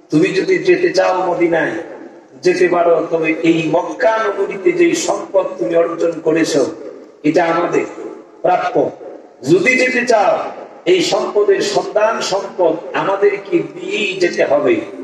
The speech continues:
তাহলে তুমি যেতে পারো, আর যদি মনে না চায়, তাহলে তুমি থাকো, আমাদের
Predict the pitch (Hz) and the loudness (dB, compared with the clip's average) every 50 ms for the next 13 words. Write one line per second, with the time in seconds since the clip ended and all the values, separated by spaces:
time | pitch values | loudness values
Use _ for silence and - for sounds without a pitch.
0 | - - - - - - - - _ _ - - - 185 214 226 233 226 226 226 | -14 -16 -18 -20 -20 -20 -20 -20 _ _ -4 -2 2 2 2 4 4 2 2 2
1 | 226 214 208 202 - 196 202 196 196 190 196 185 175 170 202 233 277 285 294 202 | 0 2 2 2 4 4 4 4 4 2 2 2 2 2 4 2 2 2 0 -4
2 | - - - - - - - - - - - 226 262 285 285 277 277 285 - - | -4 -6 -8 -12 -16 -18 -20 -16 -8 -4 -2 0 2 2 2 2 0 -2 -2 -2
3 | 233 233 220 214 202 196 180 185 190 196 - 190 185 185 180 170 160 143 - 175 | -4 -4 -2 -2 -2 -2 2 2 2 2 2 0 2 2 2 0 0 0 0 0
4 | 190 - - - - - - - - - - - - - - - _ - - 165 | 0 2 0 0 -2 -4 -6 -8 -10 -14 -18 -20 -20 -20 -20 -4 _ 0 2 2
5 | 415 392 370 - - - 175 170 160 - - - 165 165 165 - 220 247 254 - | 4 2 2 2 2 0 2 2 2 0 0 -2 -4 -4 0 2 2 2 2 0
6 | - - 165 165 165 170 165 | -2 -2 0 0 2 2 0